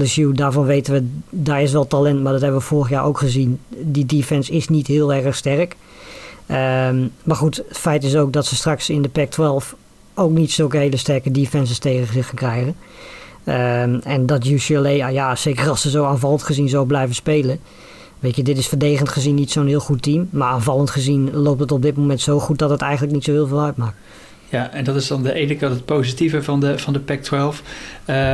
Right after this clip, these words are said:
Speaker 2: maar aan de andere kant hebben we natuurlijk ook nog, eh, Washington. Ehm,
Speaker 1: Tja.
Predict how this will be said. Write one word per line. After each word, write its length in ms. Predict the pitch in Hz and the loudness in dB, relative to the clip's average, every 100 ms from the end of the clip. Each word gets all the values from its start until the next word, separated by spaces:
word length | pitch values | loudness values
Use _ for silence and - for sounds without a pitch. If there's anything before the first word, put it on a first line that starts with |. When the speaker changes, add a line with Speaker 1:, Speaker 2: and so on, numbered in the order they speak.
| 135 | 0
Speaker 2:
maar 200 | 131 127 | 0 0
aan 180 | - 143 | 0 0
de 80 | 139 | 0
andere 260 | 156 143 | 0 -2
kant 300 | 139 139 135 | -2 -2 -2
hebben 200 | 143 143 | 0 0
we 200 | 135 135 - | 2 0 0
natuurlijk 540 | 123 123 143 123 123 | -2 0 0 0 0
ook 180 | 143 123 | -2 -2
nog, 240 | 117 104 | -2 -2
eh, 80 | 123 117 117 | -4 -2 -2
Washington. 540 | 147 151 139 143 151 - - - - - | -2 0 0 0 -2 -8 -18 -18 -18 -12
Ehm, 280 | - 127 120 | -4 0 2
Speaker 1:
Tja. 340 | 123 120 120 | 2 2 2